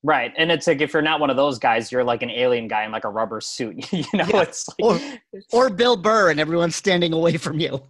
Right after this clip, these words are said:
Speaker 2: <laughs>
Speaker 1: Yeah. <clears throat> But, yeah, the list is kinda crazy. So, initially, WandaVision, Falcon Winter Soldier, Loki, and What If were their initial announcements for the Marvel television stuff.
Speaker 2: Yes.
Speaker 1: But now they've added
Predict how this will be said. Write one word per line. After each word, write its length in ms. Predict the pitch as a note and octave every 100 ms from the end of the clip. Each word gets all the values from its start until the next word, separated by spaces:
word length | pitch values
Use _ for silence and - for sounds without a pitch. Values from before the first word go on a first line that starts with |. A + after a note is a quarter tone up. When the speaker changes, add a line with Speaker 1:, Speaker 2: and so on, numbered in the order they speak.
| -
Speaker 2:
<laughs> 120 | -
Speaker 1:
Yeah. 380 | D#3 C#3+ A#2 A#2 _ _ _ _ _ -
<clears throat> 60 | D3 A#2+ _ - - - -
But, 200 | D#3+ E3
yeah, 220 | F3 E3+
the 180 | D#3 D#3
list 440 | D3+ D3+ C#3+ C#3 E3
is 100 | C#3
kinda 260 | F3+ D#3
crazy. 400 | C3 - D#3+ C#3+ A#2+
So, 320 | - C#3 C#3
initially, 880 | C#3+ E3 C4 - D3+ C3+ C3 B2 A#2+ _ C3+
WandaVision, 720 | C#3 F3 G#3 E3 D#3 D#3+ D3+ -
Falcon 320 | D#3 D#3 D3
Winter 200 | D3 C#3+
Soldier, 480 | - C3+ B2+ B2+ A#2+
Loki, 400 | C3 C#3 - B2
and 160 | A#2+
What 180 | A#2+ A#2+
If 200 | A#2+ B2+ B2+ -
were 160 | B2
their 200 | A2 A#2 A2+
initial 520 | A2+ A#2 C3+ - B2+
announcements 680 | A2+ A2 A2 - A2 G#2 - _
for 380 | G#2+ G#2 G2+ - _ _ _ _
the 60 |
Marvel 400 | A#2 A#2 A#2 G#2 -
television 400 | C#3+ B2 A2 G2+
stuff. 220 | - -
Speaker 2:
Yes. 120 | D3 A2
Speaker 1:
But 100 | A2
now 260 | C3+ E3
they've 200 | E3 C3+ B2+
added 480 | C3 B2 A#2 A2+